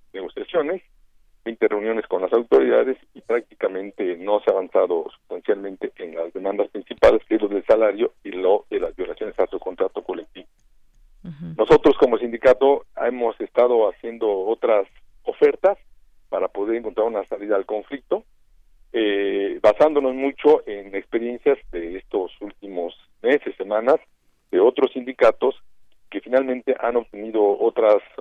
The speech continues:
Speaker 1: oh, soluciones para poder tener una, ah, una respuesta a sus demandas, como han sido, por ejemplo, un bono de doce mil pesos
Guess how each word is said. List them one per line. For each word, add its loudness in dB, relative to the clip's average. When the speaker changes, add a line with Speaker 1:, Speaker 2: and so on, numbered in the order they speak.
Speaker 1:
oh, -2
soluciones -4
para 0
poder 2
tener -6
una, -4
ah, -6
una 2
respuesta 0
a -6
sus -14
demandas, 2
como -4
han -6
sido, 0
por -2
ejemplo, -6
un -10
bono 6
de 2
doce -6
mil -12
pesos -2